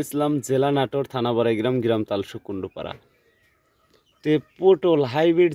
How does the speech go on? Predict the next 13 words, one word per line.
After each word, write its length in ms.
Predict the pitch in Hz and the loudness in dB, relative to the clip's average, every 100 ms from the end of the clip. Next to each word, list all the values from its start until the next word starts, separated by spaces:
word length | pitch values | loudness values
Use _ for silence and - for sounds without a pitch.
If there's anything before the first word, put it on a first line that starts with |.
| 123 | 0
যে 80 | 170 170 - | 2 0 -2
আলমডাঙ্গা 540 | 143 147 143 143 151 151 131 | -2 0 2 0 0 -2 -2
পটল 300 | 147 139 139 127 | -6 -2 0 0
আমি 120 | 135 127 | 0 -2
বিক্রি 260 | 127 - 113 - | -4 -4 -6 -4
করি, 180 | 104 110 104 | -4 -4 -4
যে 80 | 113 | -4
হাইব্রিড 300 | 113 117 127 - | -2 -2 -4 -6
পটলটা 360 | 113 117 110 117 | -6 -4 -2 -2
বিক্রি 220 | 110 101 95 | -4 -6 -6
করি, 120 | 104 101 | -4 -4
সেই 120 | - 107 - | -8 -10 -8
পটলের 1300 | 113 110 104 - _ _ _ _ _ - 120 131 | -6 -6 -6 -10 _ _ _ _ _ -4 0 2